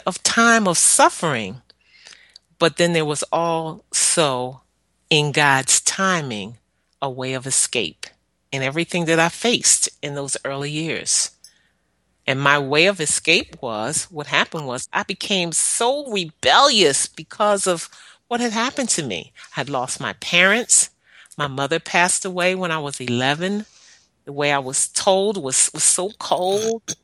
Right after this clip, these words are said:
<clears throat> and just unloving. And, um,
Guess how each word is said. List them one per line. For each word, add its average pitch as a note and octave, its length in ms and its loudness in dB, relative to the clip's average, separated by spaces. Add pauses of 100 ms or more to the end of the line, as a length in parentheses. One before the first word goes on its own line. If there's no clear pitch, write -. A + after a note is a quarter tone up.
(280)
<clears throat> - 400 -20
and C3 240 -10
just - 320 0 (720)
unloving. F#3+ 800 4 (1500)
And, D#3 480 2 (460)
um, D3+ 480 -2